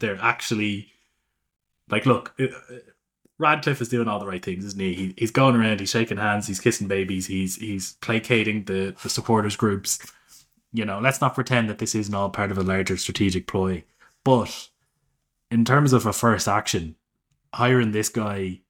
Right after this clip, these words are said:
a proper football executive, which, you know, is laughable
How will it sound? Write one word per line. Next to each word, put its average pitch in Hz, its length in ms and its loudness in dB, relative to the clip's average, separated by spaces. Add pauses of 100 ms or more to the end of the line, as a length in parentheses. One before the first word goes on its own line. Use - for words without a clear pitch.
(140)
a - 40 -14
proper 120 380 0
football 95 600 -2
executive, 92 760 -2 (200)
which, - 440 -4 (140)
you 120 100 0
know, 98 180 -4
is 113 160 -6
laughable 113 640 0